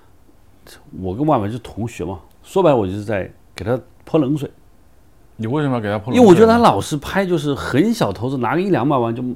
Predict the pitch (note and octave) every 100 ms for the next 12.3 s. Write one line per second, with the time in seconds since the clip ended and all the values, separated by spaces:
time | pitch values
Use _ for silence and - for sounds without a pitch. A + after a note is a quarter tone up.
0 | A#2 B2+ A2 - D3 D3 - - D#3 E3
1 | G3+ G2+ A#2 - C3+ F#2+ B2+ G#2+ G2+ -
2 | - - - _ - - F2 A#2 D#3 G#2
3 | B2 B2 A2 G2+ - D3+ A2 B2+ A2 G2
4 | G#2+ - D#3+ F3 D3+ G2+ F2+ G2+ - F2+
5 | D#2+ - A2+ G2+ - D3 F#2+ D#2+ - F#2+
6 | A#2+ - - G#2+ A#2 G#2 F2+ F#2 - -
7 | - - F3+ C3+ D#3 C3+ A#2+ B2+ A#2+ C3+
8 | B2 A#2+ C#3+ G#2 - A2 A#2 A2+ D#3 A2
9 | A2+ A2 G#2+ - - A#2 G#2+ G#2 F2+ -
10 | - - - D3 D3+ A2 E2+ - G2 A2+
11 | G2 - - D#3 B2 E2+ D#2+ - A2+ F2+
12 | - C#3